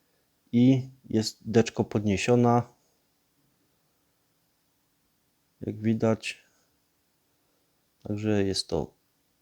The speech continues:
też rzadsza odmiana, gdyż mam tych monet dość sporo, a właśnie te dwie tutaj najrzadziej występują właśnie z tym znakiem Mennicy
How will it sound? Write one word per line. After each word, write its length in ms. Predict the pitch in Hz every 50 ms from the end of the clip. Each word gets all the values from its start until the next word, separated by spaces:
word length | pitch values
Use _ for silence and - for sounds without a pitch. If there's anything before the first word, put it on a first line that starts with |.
| _
też 320 | - 113 113 113 - - -
rzadsza 460 | 120 110 107 120 113 - - - 117
odmiana, 640 | 101 117 113 113 120 117 117 120 135 156 180 196 - - _ _ _ _ _ _ _ _ _ _ - - -
gdyż 340 | 104 110 104 - - - - - - - - - - - - _ _ _ _ _ _ _ _ _ -
mam 260 | - 113 120 117 110
tych 220 | - 117 110 -
monet 240 | - 117 110 110 95
dość 160 | - 104 -
sporo, 500 | - - - 147 147 139 139 135 131 127 - - - _ _ _ _ _ _
a 260 | - 113 113 113 110 101 - - - _ _ _ _ _ _ _ _ _ _ _ _ _ _ _ _ _ _ _ _ _ _ _ _ _ _ -
właśnie 280 | 120 107 - - 107
te 220 | - - 123 120 117
dwie 300 | 120 117 110 113 123 117
tutaj 540 | - - 127 - - 120 110 110 110 107 - - - _ _ - 117 117
najrzadziej 960 | 113 - - 92 98 101 107 110 110 110 92 92 101 101 104 98 98 104 104 101
występują 800 | 95 101 - - - 104 101 - - - 104 101 101 95 95
właśnie 340 | 95 98 90 - - - 92
z 100 | - -
tym 180 | - 107 95 90
znakiem 420 | - - 90 95 95 - 101 95
Mennicy 580 | 95 95 92 92 95 90 - - - 95 92